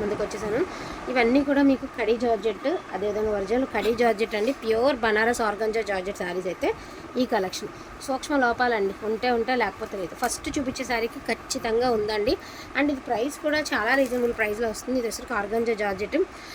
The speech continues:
minimum త్రీ నుంచి ఫోర్ థౌజండ్ range of శారీ అండి. Just మనకి ఏంటంటే, ఇదిగోండి, ఇక్కడ మీకు మిస్టేక్ అనేది ఉందండి, అందుకని just మనకి ఇది ట్రిపుల్ నైన్కి అవైలబిలిటీ ఉంది. ఆ పర-, పర్పుల్ ఏమో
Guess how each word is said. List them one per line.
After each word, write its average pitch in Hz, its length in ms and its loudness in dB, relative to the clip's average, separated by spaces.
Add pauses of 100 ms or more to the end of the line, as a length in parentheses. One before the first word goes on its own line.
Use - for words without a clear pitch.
(220)
minimum 302 300 8 (120)
త్రీ 269 120 2 (120)
నుంచి 277 220 4 (100)
ఫోర్ 262 240 2
థౌజండ్ 247 340 0
range 233 260 0
of - 120 -12
శారీ 208 300 2
అండి. 175 180 -2 (460)
Just - 260 -2
మనకి 277 280 4
ఏంటంటే, 254 340 4
ఇదిగోండి, 233 280 6
ఇక్కడ 269 140 6 (120)
మీకు 285 180 2 (160)
మిస్టేక్ 311 380 2
అనేది 240 260 4
ఉందండి, 208 320 2 (140)
అందుకని 254 380 4
just 233 180 -4 (120)
మనకి 240 200 0
ఇది 262 140 -6
ట్రిపుల్ 254 320 4
నైన్కి 254 300 2
అవైలబిలిటీ 220 480 0
ఉంది. 156 100 -8 (160)
ఆ 240 40 -10 (100)
పర-, 240 260 2
పర్పుల్ 240 360 0
ఏమో 180 140 -4